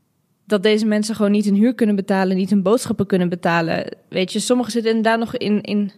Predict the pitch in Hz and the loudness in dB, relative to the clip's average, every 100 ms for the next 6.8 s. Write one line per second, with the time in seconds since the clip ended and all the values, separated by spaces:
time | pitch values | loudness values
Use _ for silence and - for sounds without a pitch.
0 | _ _ _ _ _ _ 202 190 180 202 | _ _ _ _ _ _ -6 -4 0 2
1 | 233 233 226 196 247 269 165 277 - - | 2 2 2 2 2 4 2 0 -4 -12
2 | _ - 226 214 175 190 - 247 185 175 | _ 2 4 4 2 0 0 0 0 -2
3 | 202 185 196 202 202 214 196 202 196 185 | -2 0 -2 0 2 2 0 -6 -4 -2
4 | 175 - 185 226 196 - 175 175 - - | -2 -2 0 0 0 -4 -8 -10 -16 -20
5 | - - - 156 160 - - 208 277 277 | -20 -20 -8 -6 -6 -8 0 2 4 2
6 | 269 240 - - 151 - 170 | 0 0 0 0 -2 0 -2